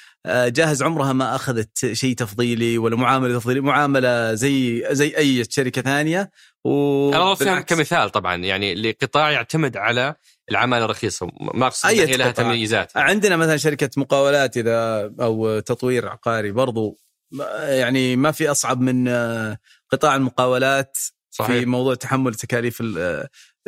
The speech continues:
Speaker 1: تكاليف، ارتفاع تكاليف العمالة. أنا متأكد لو طبق على الجميع بنلقى طريقة. إحنا رواد أعمال قادرين إن نعيد تعريف أنفسنا ونعيد بناء نماذج أعمالنا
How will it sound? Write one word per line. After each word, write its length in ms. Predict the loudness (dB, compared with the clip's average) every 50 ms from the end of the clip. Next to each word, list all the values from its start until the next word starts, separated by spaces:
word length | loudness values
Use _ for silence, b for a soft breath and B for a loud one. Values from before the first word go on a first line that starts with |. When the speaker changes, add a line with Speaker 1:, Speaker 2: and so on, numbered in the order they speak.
| -8 -6 -4
Speaker 1:
تكاليف، 380 | -4 -2 0 2 0 0 0 -4
ارتفاع 240 | -6 -2 0 0
تكاليف 360 | 0 0 -2 -2 0 0 -2 -4
العمالة. 420 | -4 -2 -2 -2 -4 -4 -8 -10 _ b b b b b b b _ _ -20 _ 0
أنا 120 | 2 2 2
متأكد 500 | 2 0 -2 -4 -2 -2 -6 -4 0 0
لو 100 | 0 -2
طبق 460 | 0 -2 -2 -2 -2 -8 -6 -4 -4
على 80 | -4
الجميع 420 | -2 -2 -2 0 0 0 -2 -2 -4 _ _ _ _ _ _ _ -14
بنلقى 500 | -6 -4 0 0 0 0 -2 -2 -4 -6
طريقة. 440 | -4 -2 -4 -4 -4 -4 -6 -8 -6 -6
إحنا 220 | -6 -2 0 0 0
رواد 300 | 2 0 0 0 0 0
أعمال 680 | -2 0 0 0 0 0 0 -2 -2 -4 -6 -4 -2 0
قادرين 480 | 0 0 0 0 0 2 2 2 2
إن 360 | 0 0 -2 -4 -4 -2 -2
نعيد 460 | -2 0 0 0 0 0 -2 -4 -14 -18 -20 _ _ -2
تعريف 360 | 0 0 2 0 0 0 -2
أنفسنا 500 | -4 -2 0 -2 -2 0 0 0 0 2
ونعيد 680 | 2 2 0 0 2 2 2 2 2 0 -2 -6 -18 B B B B B B -8
بناء 440 | -4 0 2 2 4 2 2 2 0
نماذج 420 | 0 2 2 2 2 0 0 0
أعمالنا 680 | 0 2 2 2 2 0 2 0 2 2 0 0 -2